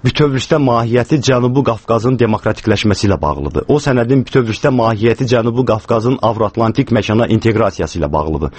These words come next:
Mən açıq soruşmaq istəyirəm. Təbii o, e, bizim dinləyicilərimizin mənə cavab vermək imkanı yoxdur, amma onlar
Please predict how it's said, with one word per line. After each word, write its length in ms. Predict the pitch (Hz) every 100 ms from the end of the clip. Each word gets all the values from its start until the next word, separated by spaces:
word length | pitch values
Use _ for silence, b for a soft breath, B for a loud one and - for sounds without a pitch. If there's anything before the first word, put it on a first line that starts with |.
| B B -
Mən 220 | 220 - B B B
açıq 320 | 165 - - - -
soruşmaq 480 | 139 113 139 127 -
istəyirəm. 400 | - 95 76 - B B -
Təbii 280 | 131 131 143
o, 100 | 110
e, 240 | 98 107 104 104
bizim 220 | 113 127
dinləyicilərimizin 720 | 117 120 117 107 113 107 113 117
mənə 180 | 117 113
cavab 220 | 120 113
vermək 400 | 123 117 120 - - -
imkanı 440 | 120 131 131 151
yoxdur, 240 | 175 - 104
amma 160 | 120
onlar 220 | 123 120